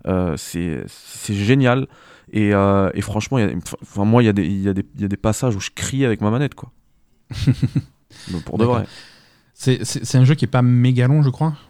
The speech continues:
Speaker 1: Alors, euh, c'est une question très intéressante parce qu'en fait,
Speaker 2: Ouais.
Speaker 1: le jeu, il fait une douzaine d'heures.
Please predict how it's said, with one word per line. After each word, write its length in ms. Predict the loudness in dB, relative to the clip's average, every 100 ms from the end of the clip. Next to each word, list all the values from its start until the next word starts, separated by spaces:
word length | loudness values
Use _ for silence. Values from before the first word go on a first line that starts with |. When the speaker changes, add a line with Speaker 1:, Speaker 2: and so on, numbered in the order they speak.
| _ _ _ _ _ _ _ _
Speaker 1:
Alors, 380 | 4 6 4 0 _ 0
euh, 680 | 2 4 4 4 2 0 -2
c'est 180 | -4 -2
une 120 | -2
question 300 | -2 -6 -6
très 240 | -2 0
intéressante 540 | 0 0 -2 -2 -2 -4
parce 140 | -6 -4
qu'en 160 | -4
fait, 360 | 0 -2 -2 -4
Speaker 2:
Ouais. 100 | -2
Speaker 1:
le 140 | 2 2
jeu, 140 | 2
il 60 | 0
fait 140 | 0
une 120 | -2
douzaine 320 | 0 2 2 2
d'heures. 300 | 0 0